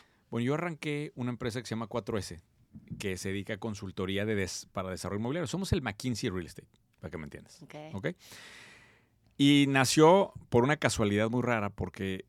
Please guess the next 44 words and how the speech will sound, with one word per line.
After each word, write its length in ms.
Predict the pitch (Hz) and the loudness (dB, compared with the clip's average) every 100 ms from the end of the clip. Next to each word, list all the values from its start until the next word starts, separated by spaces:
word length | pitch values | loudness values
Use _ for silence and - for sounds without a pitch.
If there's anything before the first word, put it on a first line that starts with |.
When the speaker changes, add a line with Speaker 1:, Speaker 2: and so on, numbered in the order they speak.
| _ | _
Speaker 1:
cuando 260 | - 101 98 | -4 -2 0
Fox 280 | 131 123 | -2 -2
se 80 | 135 | -2
hace 160 | 117 - | -4 -4
presidente 420 | 117 104 104 101 | -4 -2 -4 -2
en 60 | 104 | -4
el 80 | |
dos 140 | 95 95 | -4 -4
mil, 260 | 95 85 - | -6 -8 -12
le 200 | - 98 | -6 -6
pide 280 | - 113 110 | -4 -4 -2
un 140 | 117 107 | -2 -4
estudio 260 | - 110 | -4 -2
al 120 | 101 | -2
tec, 380 | 98 95 - - _ _ | -4 -8 -10 -18 _ _
Luis 220 | - 101 98 | -6 -4 -4
Ernesto 340 | 98 92 113 | -4 -4 -2
Herbés, 460 | 98 92 - - - | -2 -4 -8 -16 -12
en 80 | 87 | -8
aquel 160 | 202 214 | -6 -4
Speaker 2:
Ujú. 80 | 185 | -2
Speaker 1:
momento 260 | 92 98 | -2 -2
secretario 360 | 90 90 87 85 | -2 -4 -4 -6
de 20 | |
Economía, 420 | 90 90 87 82 | -6 -6 -6 -8
le 100 | 82 | -8
pide 140 | 82 95 | -4 -4
un 60 | |
estudio 180 | 92 98 | -4 -6
al 100 | 87 | -6
tec 300 | 90 - - | -8 -10 -14
de 220 | 92 95 | -6 -6
competitividad 1080 | - 95 90 98 104 - 101 92 90 113 78 _ _ _ _ _ - | -4 -6 -6 -6 -8 -6 -6 -4 -6 -6 -8 _ _ _ _ _ -10
de 180 | 95 90 | -4 -2
las 180 | 87 | -4
ciudades 320 | - 90 95 92 | -4 -4 -4 -4
de 60 | |
México, 360 | 76 73 - - _ - - - _ | -6 -6 -12 -20 _ -20 -20 -20 _
que 120 | - 104 | -6 -4
tenía 260 | 117 120 | -2 -4
un 60 | 127 | -2
capítulo 480 | 135 - 107 120 113 | -4 -4 -2 0 0
de 60 | |
geoestadística. 640 | 101 - 98 107 - - | -2 -4 -4 -6 -10 -20